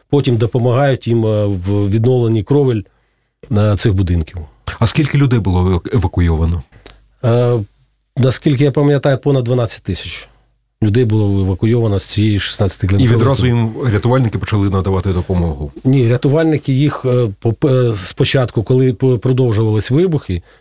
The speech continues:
Speaker 1: їх вивезли в безпечну, це, е, визначені були пункти, це і Парафівка, там і ще декілька на-, населених пунктів, де їх було зосереджено людей. Але вже допомогу почали надавати людям, коли вони почала-, почали повертатись. Коли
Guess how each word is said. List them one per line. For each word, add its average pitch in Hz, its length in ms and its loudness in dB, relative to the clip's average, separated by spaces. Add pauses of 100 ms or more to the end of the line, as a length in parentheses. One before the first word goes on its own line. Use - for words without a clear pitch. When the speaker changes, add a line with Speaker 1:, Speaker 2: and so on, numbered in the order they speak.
(120)
Speaker 1:
їх 139 280 0
вивезли 123 580 2
в 101 140 -2
безпечну, 107 720 -2
це, 110 180 0
е, 107 260 0
визначені 107 520 0
були 107 200 2 (120)
пункти, 151 400 0 (240)
це - 140 0
і 104 40 2
Парафівка, 113 640 0
там 104 300 0
і 101 200 0
ще - 180 0
декілька 101 400 0
на-, 101 120 0
населених 107 420 0
пунктів, 165 380 -2 (260)
де 113 120 2
їх 113 320 0
було 107 220 2
зосереджено 95 640 0
людей. 85 320 -2 (580)
Але 127 480 2
вже 123 180 -2
допомогу 123 680 0
почали 113 420 0
надавати 110 680 0
людям, 135 280 2
коли 120 220 2
вони 113 200 0
почала-, 113 360 0
почали 123 460 -2
повертатись. 110 640 -2
Коли 123 320 2